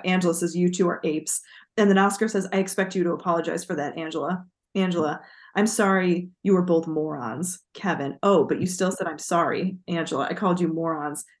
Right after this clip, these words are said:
Kevin still said it. And then Oscar,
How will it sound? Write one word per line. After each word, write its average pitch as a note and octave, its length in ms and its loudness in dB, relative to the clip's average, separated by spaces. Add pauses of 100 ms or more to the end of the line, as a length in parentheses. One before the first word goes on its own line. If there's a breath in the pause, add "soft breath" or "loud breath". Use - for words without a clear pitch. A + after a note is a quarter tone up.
Kevin F#3+ 360 0
still E3 260 0
said E3 260 -6
it. - 180 -6 (240 soft breath)
And G3+ 120 6
then F3+ 160 2
Oscar, F#3 580 -2